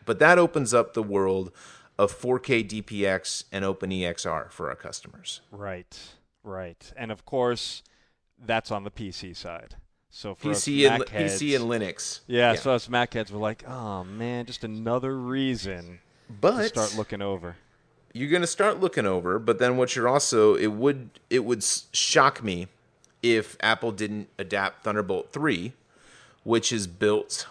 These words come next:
Speaker 1: on the forty gig Ethernet spec.
Speaker 2: Right, right.
Speaker 1: At which point, I can do the same exact thing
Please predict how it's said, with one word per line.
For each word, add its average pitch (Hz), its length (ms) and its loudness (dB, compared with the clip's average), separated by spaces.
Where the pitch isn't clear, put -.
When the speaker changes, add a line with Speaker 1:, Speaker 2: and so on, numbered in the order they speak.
Speaker 1:
on 98 520 2
the 104 100 0
forty 95 380 -2
gig 120 220 -2
Ethernet 160 440 -4
spec. - 400 -10
Speaker 2:
Right, 87 300 -12
right. - 120 -4
Speaker 1:
At 92 140 4
which 185 220 6
point, 117 360 0
I 82 100 -6
can 95 160 -6
do 98 140 -2
the 110 100 -2
same 113 320 0
exact 127 380 2
thing 170 260 0